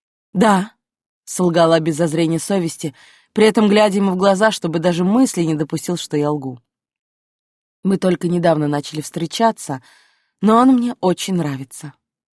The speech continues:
«Это ведь не Полянских?» «О, нет, нет!» — усмехнулась. «Не он. Но я не хочу обсуждать свою личную жизнь, простите.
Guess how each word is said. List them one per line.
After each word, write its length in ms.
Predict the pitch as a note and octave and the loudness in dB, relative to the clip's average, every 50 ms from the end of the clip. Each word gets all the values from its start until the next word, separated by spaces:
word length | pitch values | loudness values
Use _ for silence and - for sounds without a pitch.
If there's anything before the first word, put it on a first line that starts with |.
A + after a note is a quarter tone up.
| _ _ _ _ _ _ _ _ _ | _ _ _ _ _ _ _ _ _
«Это 240 | - G3 G3+ - G#3+ | -2 0 0 2 2
ведь 160 | G3+ G#3+ - | 2 2 2
не 80 | F#3+ G3 | 0 0
Полянских?» 800 | - A3 G#3+ A3 C4 F4+ A4 - - - G#3 D#3 - - - _ _ _ _ - | 2 2 4 4 4 4 2 -2 -4 -4 -4 -4 -4 -6 -14 _ _ _ _ 2
«О, 140 | A#3+ C#4+ F4+ | 4 4 6
нет, 480 | E4 D#4 E4+ F#4 F#4+ F4 B3 F3+ - | 6 6 4 4 4 2 2 2 4
нет!» — 340 | C4 D#4+ F#4+ G4+ D#4+ A#3 - - - - - - - | 4 4 4 4 2 2 0 -4 -12 -20 -16 -10 -8
усмехнулась. 720 | F#3+ F#3+ - G#3+ A3 G#3 - G#3 F#3 E3+ D3+ C#3 C#3 - - _ _ _ _ _ _ _ - | -8 -4 -2 -2 -2 -2 -2 -4 -4 -4 -4 -6 -8 -12 -16 _ _ _ _ _ _ _ 2
«Не 200 | A3+ C4 D#4 F4+ | 4 6 6 6
он. 440 | F4+ F#4 D#4+ A3+ F3+ C#3+ C3 B2+ A#2 _ _ _ _ _ _ _ _ _ | 6 6 4 4 4 2 -2 -6 -10 _ _ _ _ _ _ _ _ _
Но 200 | - A3 G#3+ G#3+ | -4 -2 0 2
я 220 | A#3 A3 G#3 A#3+ A#3 | 2 2 2 2 2
не 120 | A#3 A#3 | 2 0
хочу 260 | A3 A#3+ A#3+ - C4 | 0 -2 -4 -2 -4
обсуждать 480 | A3 F#3 - A#3 G#3+ G#3 G3+ A3 G3 - | -6 -4 -4 -6 -4 -2 -2 -4 -4 -4
свою 180 | - G3 G3 F#3+ | -6 -6 -4 -4
личную 380 | G3+ F#3 - - G3 G#3+ A3 | -4 -6 -8 -8 -6 -6 -4
жизнь, 400 | G#3+ A#3+ D4+ C#4+ G#3+ D#3 D3+ D#3 | -2 0 0 0 0 -2 -4 -6
простите. 640 | C#3+ - F3 D#3 - - - A#3 - - - C#3+ C3 | -8 -8 -10 -10 -10 -8 -8 -10 -8 -8 -10 -10 -10